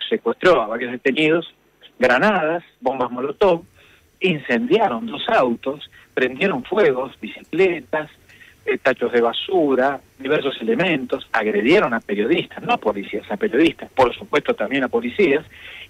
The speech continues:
Todo esto que le estoy enumerando son delitos, más concretamente, delitos de estrago doloso, son los incendios, delitos de interrumpir la sesión de un congreso,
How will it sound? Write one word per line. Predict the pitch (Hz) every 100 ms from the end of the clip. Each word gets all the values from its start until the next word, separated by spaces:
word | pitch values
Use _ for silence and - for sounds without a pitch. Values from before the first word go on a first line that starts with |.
| _
Todo | - 214
esto | - 170
que | 160
le | 147
estoy | - 180 170
enumerando | 170 208 190 156 226
son | 220 139 120
delitos, | 123 107 - 92
más | 113 -
concretamente, | - 131 139 135 117 120 101 - - - - - -
delitos | 262 123 131 139 123
de | 113
estrago | 107 - 143 131
doloso, | 127 185 - - -
son | 110 101
los | - -
incendios, | 113 202 160 131 151 - - _ _ - - -
delitos | 131 131 139 143 127 - -
de | 117 127 131 -
interrumpir | 147 147 - _ - 143 139 143 143 - 196 160 -
la | 135
sesión | 131 123 165 151
de |
un | 139
congreso, | 151 190 208 - 151